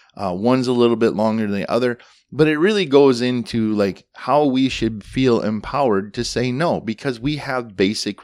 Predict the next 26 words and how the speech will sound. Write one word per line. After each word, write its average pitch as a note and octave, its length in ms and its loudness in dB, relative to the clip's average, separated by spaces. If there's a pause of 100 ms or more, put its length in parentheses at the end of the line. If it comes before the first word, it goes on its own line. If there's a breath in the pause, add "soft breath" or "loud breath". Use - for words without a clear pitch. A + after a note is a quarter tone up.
rights. - 420 -8 (440)
We D#3 140 4
have D3+ 260 0
the B2+ 140 4
right A#2+ 240 4
to G#2+ 100 -8
say F2+ 200 -4
yes C3+ 500 -2 (320 soft breath)
when A#2 240 2
we G#2 120 2
feel C3 360 0
it's A#2 120 -2
gonna G2+ 220 -2
benefit B2+ 540 0
us, C3+ 240 -4
and A2 160 -4
we E3+ 100 0
have E3 240 -4
the C#3 100 2
right A#2 300 0
to A#2+ 100 -8
say A#2+ 300 -2
no G2+ 300 0
to - 120 -12
protect - 520 -8
us. - 260 -12